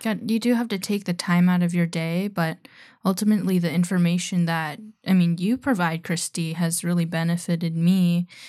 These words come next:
in my own decisions throughout the course of, like, the last two years that I've been here. And so it's like, yeah, maybe there's, there's some work that needs to be done, but it's so worth it in the long run.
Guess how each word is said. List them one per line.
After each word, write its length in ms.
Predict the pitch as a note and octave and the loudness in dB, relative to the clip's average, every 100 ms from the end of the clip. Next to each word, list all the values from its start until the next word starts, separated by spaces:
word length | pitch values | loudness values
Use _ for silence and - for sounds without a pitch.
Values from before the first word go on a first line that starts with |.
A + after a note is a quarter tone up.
| - | -2
in 120 | F#3 | 2
my 220 | E3+ D#3+ G#3 | 4 2 0
own 100 | G3+ | 0
decisions 840 | F3+ - E3+ F3 E3+ E3+ - - | -2 -2 -4 -2 0 0 -4 -8
throughout 440 | - F3 E3 D#3+ - _ - | -4 -2 0 -2 -8 _ -10
the 100 | F3 | -8
course 340 | - E3+ E3+ | -2 -2 0
of, 140 | F3 | -4
like, 380 | F3 E3 E3+ - - _ - | -4 -8 -8 -12 -20 _ -6
the 120 | E3+ | -4
last 360 | D#3+ E3 - | -2 -4 -4
two 100 | - | -2
years 380 | A#3 F4 B4+ - | -2 0 0 0
that 180 | F3 E3+ | -2 0
I've 180 | E3+ F3 | -2 -2
been 200 | C4 E4 | -2 0
here. 260 | G3+ E3+ | 0 0
And 220 | D#3+ E3 E3+ | 0 0 0
so 340 | - E3+ E3+ F3 - - - - | 0 -2 -4 -8 -16 -18 -20 -4
it's 280 | F#3 F3+ - | 0 0 0
like, 500 | F#3 E3+ E3+ - - _ _ _ _ _ _ | 0 0 -2 -10 -20 _ _ _ _ _ _
yeah, 260 | A#3 C#4 B3+ | 6 8 8
maybe 360 | A3+ A3 A3 | 4 0 -2
there's, 340 | A#3 G3 F#3+ - - - _ G3 - | -2 -2 -2 -6 -12 -20 _ -16 2
there's 220 | G3 F#3+ | 4 4
some 320 | F3+ G#3 F#3 | 2 -2 0
work 460 | E3 E3+ A3 B3+ - | 2 2 0 -2 -6
that 180 | - G#3+ | -2 2
needs 260 | A#3 C4 - | 4 4 2
to 100 | C4 | -4
be 140 | B3+ | -2
done, 360 | C4+ C#4+ D4+ C#4+ | -2 -2 0 0
but 200 | F3 F#3 | 0 -4
it's 160 | E3 | -4
so 300 | - - G3 | -4 -4 -4
worth 440 | F#3+ D#3+ D#3+ F#3 - | -4 -2 -2 -4 -4
it 240 | - - - _ | -8 -8 -18 _
in 160 | F#3 F3 | 4 4
the 100 | D#3 | 4
long 300 | D#3 D#3+ E3 | -2 -2 -2
run. 440 | F3 - - G3 | -6 -10 -10 -10